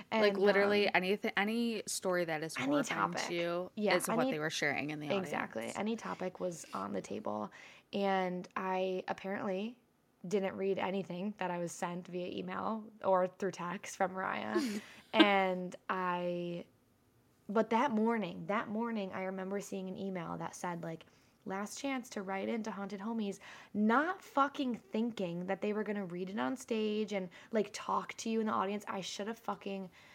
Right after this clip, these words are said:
Speaker 2: <sighs>
Speaker 1: It
Speaker 2: my dumb
Speaker 1: literally said it.
Speaker 2: my dumb bitch era is over. It's done.
Speaker 1: <laughs>
Speaker 2: Because I could have said some shit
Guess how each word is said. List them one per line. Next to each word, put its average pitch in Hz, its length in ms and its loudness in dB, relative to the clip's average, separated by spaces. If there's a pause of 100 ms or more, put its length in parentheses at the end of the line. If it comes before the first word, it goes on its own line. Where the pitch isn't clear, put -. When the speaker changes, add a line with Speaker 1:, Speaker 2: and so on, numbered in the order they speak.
(220)
Speaker 2:
<sighs> - 340 -6 (720)
Speaker 1:
It 202 80 0
Speaker 2:
my 208 80 4
dumb 196 240 4
Speaker 1:
literally 190 60 -2
said 160 240 -4
it. 151 260 0
Speaker 2:
my 202 260 2
dumb 185 360 -2
bitch 185 280 0
era 180 380 -4
is 180 240 -6
over. - 560 -8 (360)
It's 226 220 8
done. 214 460 6
Speaker 1:
<laughs> 196 460 4
Speaker 2:
Because 208 460 4
I 208 540 0 (180)
could 208 220 0
have 220 120 0
said 185 280 -4
some 185 160 -6
shit - 600 -6